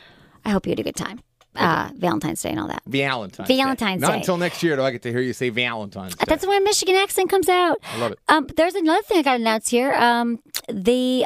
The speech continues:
Speaker 1: March tenth at the Hollywood Improv.
Speaker 2: Uh-huh.
Speaker 1: Remember we were at the Improv before?
Speaker 2: Oh, yeah, yeah.
Speaker 1: I'm doing a show, uh, The Love and Sex Live from the Improv with myself and Brian Howie of The Great Love Debate. We're doing a live show there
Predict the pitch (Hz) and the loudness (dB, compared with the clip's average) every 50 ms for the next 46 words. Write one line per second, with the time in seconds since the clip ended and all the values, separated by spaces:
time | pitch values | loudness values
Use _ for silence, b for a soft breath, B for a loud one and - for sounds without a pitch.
0 | - 226 214 214 254 339 - - - - - 302 294 381 - - - 233 202 190 | 0 2 2 4 4 2 0 -2 -4 0 0 2 0 0 -2 -2 -2 0 0 2
1 | 220 214 220 214 208 208 196 202 233 240 277 - 208 208 214 202 _ _ _ _ | 2 2 2 2 0 0 0 0 2 0 0 0 -2 -6 -8 -10 _ _ _ _
2 | _ - - 208 208 208 202 196 208 202 208 208 208 214 202 208 208 208 - - | _ -2 0 2 2 2 2 2 2 2 2 4 2 2 0 0 -4 -2 0 0
3 | 226 226 208 233 - 233 269 302 - 277 277 - B B B B B B B 240 | 0 0 0 -2 0 2 2 2 2 2 -2 -4 B B B B B B B 4
4 | 226 311 330 339 311 277 - - - 302 285 285 277 240 - - - - - - | 4 4 4 4 2 0 0 0 0 2 2 4 2 0 -2 -4 -8 -10 -2 2
5 | 247 233 226 220 214 220 208 202 190 220 247 285 330 370 311 269 - - - 240 | 2 4 4 4 2 0 0 0 2 2 4 4 4 2 0 -2 -6 -4 -2 0
6 | 240 240 - - - - 269 269 - - - - 220 214 202 214 214 220 240 262 | 0 2 0 0 2 2 2 2 2 0 -2 -2 -2 0 2 2 4 4 2 0
7 | - 302 277 262 247 233 226 190 214 190 185 202 196 220 214 - 190 202 202 - | 0 0 2 2 2 2 0 0 0 2 2 2 0 0 -2 -2 0 0 0 2
8 | 208 190 208 - - - 202 196 185 156 - 190 202 196 208 233 262 240 214 208 | 2 2 2 0 -2 -2 -2 -2 0 0 2 2 2 2 0 -2 -2 -2 0 0
9 | 190 190 196 226 233 - 190 175 160 190 - - - 196 208 202 190 185 175 175 | 2 2 2 0 0 -2 -2 -2 -2 -4 -2 0 2 2 2 2 0 -2 -4 0
10 | 196 196 196 180 165 175 151 - - - - 269 190 175 190 180 180 175 170 175 | 0 0 0 0 -2 -4 -2 -2 -4 -6 -6 -6 -2 0 2 2 4 4 4 2
11 | 180 185 - - 196 190 190 233 294 | 0 0 0 0 0 2 2 2 0